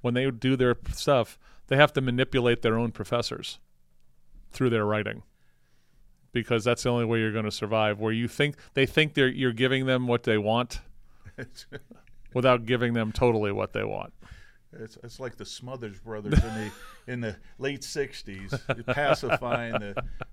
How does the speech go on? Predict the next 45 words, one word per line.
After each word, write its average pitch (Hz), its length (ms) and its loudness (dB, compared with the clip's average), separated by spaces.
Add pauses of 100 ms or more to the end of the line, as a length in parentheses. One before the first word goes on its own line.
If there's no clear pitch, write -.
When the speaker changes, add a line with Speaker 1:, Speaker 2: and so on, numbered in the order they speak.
Speaker 2:
the, 104 340 -10
uh, 95 200 -12 (100)
the, 101 160 -16 (100)
the, 104 80 -12 (140)
the 101 80 -12
people 117 460 -12
looking 110 320 -8
at 101 240 -14
the, 98 200 -14 (240)
you 107 120 -14
know, 95 100 -14
whether 104 300 -12
or 104 40 -12
not 104 200 -14
you 104 80 -16
were 98 100 -16
keeping 101 420 -14
within 98 280 -14
the 92 40 -16
lines. 92 380 -16 (180)
But 82 140 -20
Speaker 1:
So 165 140 4
let's 214 160 4
finish 208 280 4
on, 175 220 6
uh, 143 160 6
this 151 140 -4
will 185 100 8
be 151 60 4
like 127 100 -2
a - 20 -4
campaign 147 400 4
question, 117 460 2
'cause 117 180 0
you're 113 120 2
running 123 240 2
Speaker 2:
Yes. 113 60 -6
Speaker 1:
for 110 200 2
A 131 180 0
Z 120 220 -2
Senate, 123 460 -2
uh, 113 460 0 (200)
District 139 320 -2
twenty-five. 123 720 2 (240)
Speaker 2:
Yes. - 280 -14